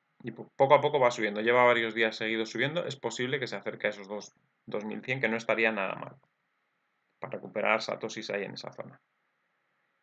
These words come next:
Eh, Tezos, eh, también queriendo salir de esos mínimos, también queriendo hacer un doble suelo. Muchas están queriendo hacer un doble suelo. Si todas lo hacen, o la mayoría,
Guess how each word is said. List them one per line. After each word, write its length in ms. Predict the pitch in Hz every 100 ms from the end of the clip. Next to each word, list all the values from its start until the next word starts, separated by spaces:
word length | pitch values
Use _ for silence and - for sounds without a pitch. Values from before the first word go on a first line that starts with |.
| -
Eh, 500 | - 127 131 127 123
Tezos, 720 | 156 165 180 185 180 - - _ _ _ _ _ _ _ _ _ _ _ _
eh, 560 | - 120 117 117 110 107
también 280 | 110 117 131
queriendo 300 | 135 139 135
salir 280 | 135 131 123
de 60 |
esos 200 | 120 123
mínimos, 360 | 131 135 123 110
también 240 | 120 117
queriendo 300 | 120 120 120
hacer 200 | 120 127
un 100 | 120
doble 220 | 117 117 113
suelo. 280 | 151 156
Muchas 380 | 131 170 196 131
están 240 | 113 120 113
queriendo 280 | 113 110
hacer 180 | 107 110
un 120 | 110
doble 220 | 101 98 95
suelo. 360 | 117 131 180 _ _ _ _ _ _
Si 340 | - 135 131
todas 380 | - 196 160 117
lo 200 | 117 113
hacen, 460 | 120 - 196 247 _ _ _ _ _ _ _
o 160 | - 110
la 80 | 104
mayoría, 580 | 95 98 101 131 180